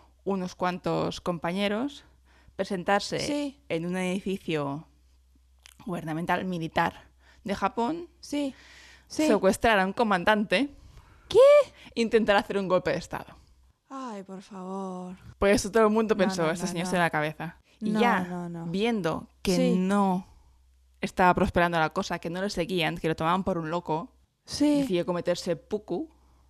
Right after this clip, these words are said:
Speaker 1: ¿vale? Que es, bueno,
Speaker 2: Claro.
Speaker 1: se abrió un canal,
Speaker 2: Ajá.
Speaker 1: que curiosamente es de las personas más recientes en fallecer de este modo, en suicidarse de este modo,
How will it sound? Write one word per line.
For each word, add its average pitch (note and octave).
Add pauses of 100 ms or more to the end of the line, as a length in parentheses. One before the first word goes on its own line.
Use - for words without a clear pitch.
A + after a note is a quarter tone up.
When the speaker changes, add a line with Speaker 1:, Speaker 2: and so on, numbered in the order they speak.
(160)
Speaker 1:
¿vale? F3
Que D3+
es, D3+
bueno, -
Speaker 2:
Claro. D#4+
Speaker 1:
se C#4
abrió A3
un E3+
canal, F#3+ (260)
Speaker 2:
Ajá. A3+
Speaker 1:
que G#3
curiosamente F3+
es - (300)
de E3+
las D#3 (100)
personas E3+ (140)
más E3
recientes F3
en D#3+
fallecer E3+
de F3
este F3
modo, F3
en E3+
suicidarse F3
de F3
este E3+
modo, E3